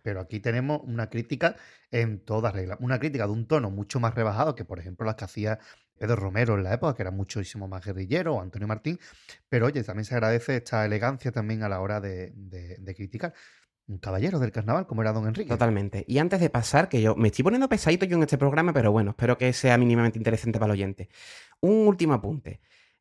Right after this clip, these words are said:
Speaker 2: El golpe de Estado, este intento de golpe de Estado, fue algo que, mm, muchas generaciones han tenido muy presente.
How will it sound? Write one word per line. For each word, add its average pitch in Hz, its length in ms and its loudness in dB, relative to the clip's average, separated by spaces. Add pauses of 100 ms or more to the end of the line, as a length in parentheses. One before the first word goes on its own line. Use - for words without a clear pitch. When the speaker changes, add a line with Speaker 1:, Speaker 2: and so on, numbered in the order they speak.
Speaker 2:
El 117 420 6
golpe 202 280 2
de 214 80 0
Estado, 143 420 -2
este 139 260 -2
intento 170 440 0
de 131 80 2
golpe 120 220 0
de 107 80 0
Estado, 110 440 -2 (420)
fue 175 320 2
algo 185 580 0
que, 107 840 2 (400)
mm, 110 400 4
muchas 160 380 2
generaciones 151 600 0
han 139 120 0
tenido 147 260 0
muy 127 160 4
presente. 95 640 -6